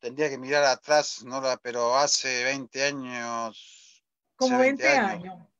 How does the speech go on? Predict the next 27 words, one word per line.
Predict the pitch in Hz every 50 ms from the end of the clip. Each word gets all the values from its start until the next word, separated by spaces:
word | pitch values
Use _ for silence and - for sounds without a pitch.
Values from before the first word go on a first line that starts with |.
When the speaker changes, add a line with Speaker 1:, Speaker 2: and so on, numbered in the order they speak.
| _ _ _ _ - _ _ _ -
Speaker 2:
Exacto. | 233 240 233 269 285 339 359 - 202 - 180 165 - _
Speaker 1:
Eh. | _ _ _ _ _ _
Speaker 2:
O | - 254 254
sea | 240 - 262 269 285 302 294
que, | 311 311 277 233 208
que, | - 262 247 226 214 196 180 160 156 _
que, | - 220 214 202 202 185 170 160 147 147 151 - _ _
que, | - 220 214 208 - _
que | - 220 220
está, | 208 - 240
estoy | 226 208 240 247 233
tratando | 294 302 302 302 302 294 294
de | 285 285
buscar | 247 254 240 - 240 247
en | 254 262
el | 269 233
teléfono | 269 254 262 262 262 254 262 254 226 220 202 185 185 185
la, | 190 202 190 185
la | 180 185 190 190
portada | - 208 208 - 220 214 233 240
del | 240 233 226 226
libro | 240 240 233 202 208 202 202
para | 196 190 190
enseñarle | 190 196 - 208 190 190 196 208 226
a | 220
la | 233 233
persona | 233 226 208 202 - 220 208 190 180 170 175 -